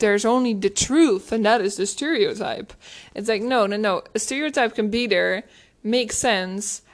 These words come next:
and there can still be the truth next to it, which is not the stereotype.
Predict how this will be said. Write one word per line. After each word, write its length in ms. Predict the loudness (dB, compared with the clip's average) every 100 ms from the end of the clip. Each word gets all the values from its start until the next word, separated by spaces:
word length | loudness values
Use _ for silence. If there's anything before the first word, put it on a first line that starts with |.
| _
and 160 | 2
there 160 | 6 4
can 200 | 4 0
still 220 | 2 2
be 100 | 2
the 120 | -4
truth 320 | -4 -2 -2 -2
next 240 | -2 -2
to 120 | -4
it, 220 | -2 -4 -4
which 220 | -4 -2
is 100 | -2
not 180 | 0 0
the 80 |
stereotype. 640 | 0 0 2 0 -6 -4 -4